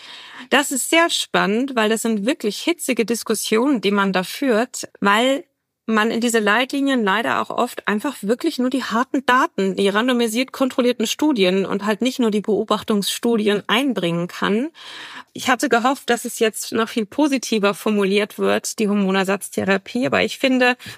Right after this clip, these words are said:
ich gerade gestern nämlich das Leitlinienmeeting gehabt mit meiner Kre-, Herz-Kreislauf-Gruppe. Ich finde, manche Sachen sind da schon immer noch sehr, sehr, mm, nicht abschreckend, aber schon eher, also ich würde denken, okay, da nehme ich lieber keine Hormone, so wie das jetzt formuliert ist, ne? Und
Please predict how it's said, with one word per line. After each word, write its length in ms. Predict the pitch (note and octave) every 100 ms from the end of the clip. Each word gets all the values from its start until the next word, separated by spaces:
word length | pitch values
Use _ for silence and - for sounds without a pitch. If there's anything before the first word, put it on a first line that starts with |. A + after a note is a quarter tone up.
| -
ich 120 | -
gerade 260 | G#3+ A#3+ A#3
gestern 280 | A#3 C4
nämlich 180 | A3+ A3
das 160 | G#3+ -
Leitlinienmeeting 760 | G3 - A#3 A3 A3 B3 A3
gehabt 240 | G3+ A3+ -
mit 120 | F#3+
meiner 440 | F#3+ G3+ F#3+ F#3 F3+
Kre-, 280 | - -
Herz-Kreislauf-Gruppe. 1200 | G3+ G#3 - A3 B3 B3+ A#3 G3+ G3 C4 - D4+ F4 - - -
Ich 260 | - - - _ _
finde, 160 | C4 D4+
manche 220 | D#4 A#3+
Sachen 260 | B3 D#4+ B3+
sind 140 | A#3+
da 80 | A#3+
schon 240 | C4+ B3+
immer 160 | B3+ B3
noch 140 | A3+
sehr, 420 | - A3 G#3 G#3 G#3+ _ _ _ _ -
sehr, 580 | A3+ G#3+ G#3 G3+ G#3 -
mm, 400 | G#3 G3+ G3 G3
nicht 200 | G#3 -
abschreckend, 540 | - - A#3 A#3 A3 G3+
aber 160 | G#3
schon 260 | G#3+ A#3+ A3+
eher, 220 | G#3 G#3
also 260 | G3 G#3 F#3+
ich 240 | F3 -
würde 300 | G#3 B2+ A#2+
denken, 340 | A3 A3+ A3+
okay, 220 | G3 - A3
da 100 | F#3+
nehme 180 | G3+
ich 100 | G3+
lieber 200 | A3 G3+
keine 300 | G3+ A#3+ A#3
Hormone, 320 | F#3+ F#3+ F#3+ F3+
so 100 | F#3
wie 80 |
das 140 | F#3 F#3
jetzt 160 | G3+
formuliert 480 | - G3 F#3+ F3+ G3
ist, 240 | - E3+ G3+
ne? 160 | G#3
Und 180 | C#4